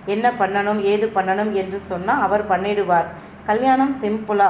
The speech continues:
உங்க இஷ்டப்படி பண்ணிக்கலாம். என் பொண்ணுக்கு அவங்க அப்பா இஷ்டப்படி கல்யாணம் நடந்திருந்தா எப்படியும் ஆயிரம் கோடி ரூபாய் செலவு பண்ணுவார். இப்ப நான் இந்த மாவட்டத்தில் மட்டும் இல்லை, மதுரையில் இருக்கும் அத்தனை, அ, அனை-,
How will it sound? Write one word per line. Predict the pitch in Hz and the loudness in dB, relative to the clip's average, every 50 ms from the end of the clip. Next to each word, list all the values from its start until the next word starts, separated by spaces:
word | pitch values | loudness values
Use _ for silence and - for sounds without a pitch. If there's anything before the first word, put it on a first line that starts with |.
| - | 2
உங்க | 202 220 247 269 254 | 0 -2 0 0 0
இஷ்டப்படி | 247 - - - 220 220 202 202 277 | 0 0 -2 -4 -4 -2 -2 -4 -2
பண்ணிக்கலாம். | - 208 185 190 202 190 - 202 185 180 170 160 160 - - - - - - - | -2 -4 -2 -2 -4 -2 0 0 2 4 2 2 0 -4 -10 -16 -18 -20 -14 -10
என் | 180 180 190 202 185 | -8 -6 -6 -4 -2
பொண்ணுக்கு | 208 208 214 226 226 226 240 254 254 - | -2 -2 0 0 -2 0 2 0 0 2
அவங்க | - 196 185 185 185 175 | 0 0 0 0 2 2
அப்பா | 180 170 - - 247 254 | 2 0 2 2 2 2
இஷ்டப்படி | 247 208 185 - - 214 196 - 208 214 233 226 | 2 2 0 -2 -4 -4 -4 -2 -2 -2 -2 0
கல்யாணம் | - 190 185 202 220 214 214 208 202 | 0 0 2 4 4 4 4 2 0
நடந்திருந்தா | 175 160 170 170 190 196 202 202 202 202 208 214 208 196 185 - - - - - - | -2 -2 -2 -4 -4 -4 -2 -2 -2 2 4 4 4 4 2 -2 -6 -12 -16 -10 -2
எப்படியும் | - 214 214 214 240 226 226 226 226 214 180 180 190 | 0 0 0 2 2 0 2 0 0 0 2 2 4
ஆயிரம் | 202 214 214 214 202 202 - | 4 4 4 4 2 2 0
கோடி | - 196 185 185 | 0 0 0 2
ரூபாய் | 185 202 208 220 240 247 240 240 | 2 2 2 2 2 2 2 0
செலவு | 202 196 208 220 226 220 | 2 2 2 2 2 0
பண்ணுவார். | 220 196 185 185 190 185 190 180 175 180 - - - - - - | 0 0 0 0 2 4 4 4 2 2 -2 -8 -12 -16 -16 -8
இப்ப | - 247 269 269 277 262 | -6 -6 -2 2 2 2
நான் | 226 202 190 196 208 214 208 196 180 147 - - - - - - - - | 2 4 4 4 4 4 2 0 -2 -6 -10 -14 -18 -20 -20 -20 -10 -6
இந்த | 214 240 240 233 240 208 | -4 -4 0 2 2 2
மாவட்டத்தில் | 202 185 196 214 233 247 247 240 233 233 226 220 220 208 190 190 | 4 4 2 4 4 2 0 0 -2 -4 -4 -4 -4 -2 0 0
மட்டும் | 190 185 - - 247 254 233 190 | -2 -2 -2 -4 -4 -2 -2 -2
இல்லை, | 185 185 190 190 185 170 - - - - | -2 0 0 0 0 -2 -4 -8 -12 -8
மதுரையில் | 170 170 170 196 214 226 233 240 233 226 208 | -6 -4 -4 -2 -2 -2 -2 -2 -2 -2 -2
இருக்கும் | 196 190 196 196 196 202 190 185 - | -2 -2 -2 -2 -4 -6 -6 -6 -4
அத்தனை, | 165 175 175 - - - - - - 262 262 269 262 214 175 180 190 196 | -4 -4 -4 -6 -10 -16 -6 0 2 2 4 4 2 0 0 -2 -2 0
அ, | 196 190 185 180 175 160 - - - - - - - - - - | 2 2 2 2 0 -2 -4 -8 -14 -18 -20 -20 -20 -12 -4 -2
அனை-, | 185 196 226 254 269 233 226 208 | 0 2 2 2 2 2 0 0